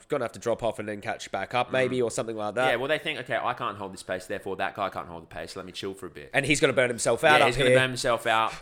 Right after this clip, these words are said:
Speaker 2: You know, he's gonna, it's too quick. And, but all, on, honestly, that l-, one second of lapse in, in, in terms of just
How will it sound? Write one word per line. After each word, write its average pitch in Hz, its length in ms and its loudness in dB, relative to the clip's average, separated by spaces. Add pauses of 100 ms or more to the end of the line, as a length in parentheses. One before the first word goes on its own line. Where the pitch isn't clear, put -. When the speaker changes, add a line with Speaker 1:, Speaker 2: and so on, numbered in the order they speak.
Speaker 2:
You 110 160 -2
know, 113 60 0
he's 123 120 -4
gonna, 127 120 -8
it's 101 120 -12
too 127 240 -4
quick. 110 480 -4 (260)
And, 104 100 -6
but - 320 -8
all, 156 300 4
on, 160 160 0
honestly, 139 400 -4
that 117 180 0
l-, 117 180 -8
one 131 300 -2
second 120 420 -6
of 95 140 -12
lapse 98 440 -2
in, 101 200 -14
in, 95 160 -14
in 90 140 -14
terms 95 320 -10
of 82 80 -16
just - 300 -14